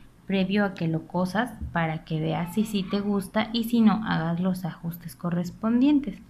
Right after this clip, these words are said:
Puedes colocar entonces la, el cuernito aquí y los otros en esta parte de acá. ¿Ok?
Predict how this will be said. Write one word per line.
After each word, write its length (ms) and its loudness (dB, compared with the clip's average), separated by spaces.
Puedes 400 2
colocar 460 -2
entonces 480 -4
la, 280 -2
el 140 -4
cuernito 560 0
aquí 560 4
y 180 4
los 300 2
otros 680 -4
en 380 0
esta 460 -2
parte 320 -8
de 140 0
acá. 340 -2
¿Ok? 120 -12